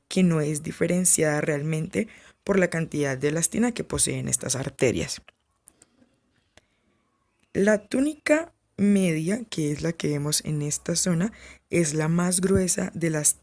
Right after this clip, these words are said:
tres túnicas en estas arterias. En estas arterias contienen elastina, células de músculo liso, fibras de colágeno, reticulares.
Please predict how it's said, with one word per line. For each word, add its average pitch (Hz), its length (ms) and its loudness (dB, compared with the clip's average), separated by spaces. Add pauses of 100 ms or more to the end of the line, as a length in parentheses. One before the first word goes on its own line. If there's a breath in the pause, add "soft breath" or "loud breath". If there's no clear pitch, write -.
(100)
tres 180 440 2
túnicas 202 640 0 (160)
en 156 160 -4
estas 131 320 -8
arterias. 139 680 -4 (1500)
En 220 140 6
estas 247 240 2
arterias - 1500 -2 (100)
contienen 180 420 -2 (260)
elastina, 226 920 2
células 185 500 4
de 165 80 0
músculo 160 460 0
liso, 220 320 2
fibras 160 380 2
de - 120 -6
colágeno, 220 540 0
reticulares. - 760 -2